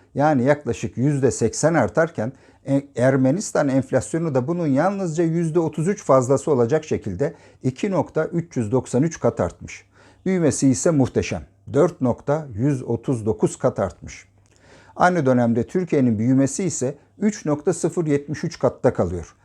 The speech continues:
Enflasyon ise tüik'e göre elli dokuz, enag'a göre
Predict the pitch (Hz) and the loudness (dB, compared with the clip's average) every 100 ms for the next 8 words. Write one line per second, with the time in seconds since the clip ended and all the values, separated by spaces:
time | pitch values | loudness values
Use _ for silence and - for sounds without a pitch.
0 | _ _ 170 165 156 139 165 139 120 113 | _ _ -4 -2 -2 -2 2 0 2 -2
1 | - 165 160 139 110 104 107 98 110 151 | -2 0 4 4 4 0 0 0 0 0
2 | 156 156 180 - _ _ - 123 156 147 | 0 0 -2 -6 _ _ -4 -2 0 0
3 | 120 110 107 117 | 0 0 0 0